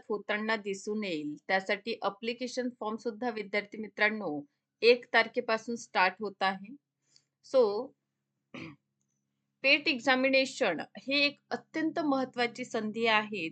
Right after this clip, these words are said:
जर आपल्याला पीएचडी करायचं आहे आणि पीएचडी करणं आपलं स्वप्न आहे आणि यासाठी नेट जर आपलं पर्याय नाही आणि त्याचं जर आपण विद्यार्थी करीत,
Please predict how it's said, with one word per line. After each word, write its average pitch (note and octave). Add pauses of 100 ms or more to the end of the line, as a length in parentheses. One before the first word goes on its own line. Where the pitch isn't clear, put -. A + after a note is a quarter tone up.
जर F#3+
आपल्याला F#3+
पीएचडी F#3+
करायचं F3+
आहे E3+
आणि E3+
पीएचडी G3+
करणं G3
आपलं G3
स्वप्न E3+
आहे E3+ (440)
आणि G3
यासाठी G#3
नेट G#3 (100)
जर A#3
आपलं G#3+
पर्याय G3
नाही E3+ (200)
आणि F3+
त्याचं F3+
जर A#3
आपण G#3+
विद्यार्थी G3
करीत, F#3+